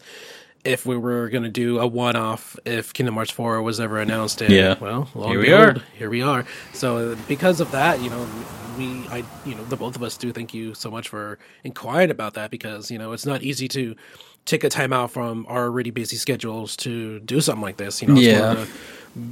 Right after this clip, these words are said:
Speaker 1: the, you know, main reasons why we had to stop doing it. As much as we love doing it, it's just that, you know, this is what happens when time goes on, you grow up, and, you know, it's not easy anymore.
Speaker 2: Yeah. Well, anyway, uh, yeah, just as always, I'm sure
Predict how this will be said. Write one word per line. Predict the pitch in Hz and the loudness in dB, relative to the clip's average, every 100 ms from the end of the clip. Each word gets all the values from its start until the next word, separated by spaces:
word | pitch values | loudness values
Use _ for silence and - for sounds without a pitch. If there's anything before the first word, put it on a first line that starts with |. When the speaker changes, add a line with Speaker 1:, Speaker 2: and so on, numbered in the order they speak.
| 143 | -2
Speaker 1:
the, | |
you | 143 | 0
know, | 117 107 117 - | 0 -4 -12 -14
main | 127 131 123 | 0 0 2
reasons | 127 123 113 | -2 -2 -4
why | 110 113 | -6 -6
we | 113 | -4
had | 110 | -6
to | 107 | -6
stop | - 113 - | -6 -6 -6
doing | 120 139 | -2 -2
it. | |
As | 117 104 | -2 -4
much | 117 | -6
as | 113 | -6
we | 104 | -6
love | 110 120 95 | -4 -4 -2
doing | 117 143 | 2 2
it, | 110 | 2
it's | 110 | -2
just | - - | -4 -6
that, | - 104 101 - _ - - - | -4 -4 -4 -12 _ -20 -14 -8
you | |
know, | 101 104 104 - | -6 -6 -8 -6
this | 117 | -4
is | |
what | 117 | 0
happens | 110 104 113 101 | 0 0 0 -2
when | 110 107 107 | -2 -2 -4
time | - 113 113 | -4 -2 0
goes | 117 117 | 0 0
on, | 107 120 127 | 2 2 2
you | 117 | 2
grow | 113 110 | 2 4
up, | 107 123 | 4 4
and, | 127 101 - - - - - - - - - - _ | 2 0 -4 -14 -16 -16 -16 -18 -18 -20 -20 -20 _
you | 123 | -4
know, | 107 | -2
it's | 107 123 | -2 0
not | 113 | 2
easy | 120 135 120 | 4 4 4
anymore. | 104 104 104 104 - - - | 2 0 -2 -2 -8 -8 2
Speaker 2:
Yeah. | 101 101 98 - - - - - - - - - - - - - - | 4 4 2 -4 -20 -20 -14 -10 -10 -12 -20 -20 -20 -20 -20 -20 -6
Well, | 143 202 | 6 8
anyway, | 247 233 240 | 10 8 6
uh, | 185 190 190 185 | 10 10 12 10
yeah, | 151 233 | 8 8
just | 135 175 - - - | 8 6 2 -6 -6
as | - 160 151 | 4 6 6
always, | 151 160 160 | 6 6 8
I'm | 175 | 6
sure | 196 175 156 139 | 8 10 10 8